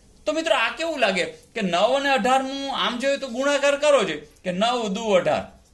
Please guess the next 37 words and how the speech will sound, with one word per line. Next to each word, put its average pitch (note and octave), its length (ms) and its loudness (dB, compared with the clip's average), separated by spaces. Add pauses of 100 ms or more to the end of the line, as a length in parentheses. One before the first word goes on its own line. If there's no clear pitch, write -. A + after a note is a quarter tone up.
(360)
તો - 60 -8
એ G3 100 -2
સાચું C4 320 -2
છે. G3 200 -8 (440)
પછી B3+ 160 -2
અઢાર G#3 520 2
માંથી D4 300 -4
છ, - 160 -6 (1300)
એટલે F3 180 -8
આમ E3 220 -4
તો A3+ 140 -6
કે, A#3 100 -4
"સર, A3 260 -2
એક G3 160 -4
કામ G#3 200 -2
કરો, A3 120 -4
ભાગ્યા D#3+ 440 0
ત્રણ G3 240 -2
કરો G3+ 240 -2
તો." G#3 200 -8 (460)
હા, A#2 120 -12
તો A#2+ 260 -10
એ D3 100 -12
થઈ F3+ 160 -4
ગયું. A2+ 220 -10 (340)
ફરીથી C4+ 480 -2 (360)
પાછો C#4 360 2
જુઓ C4 220 2
છે, F#3+ 180 -2
છ F#3+ 100 -6
ગુણ્યા A3+ 560 0
બે A3+ 200 0
કરો A#3 260 -4
તો, A3 220 -10
તો D#3 100 -12
કે E3 100 -4
બાર, D#3 440 -2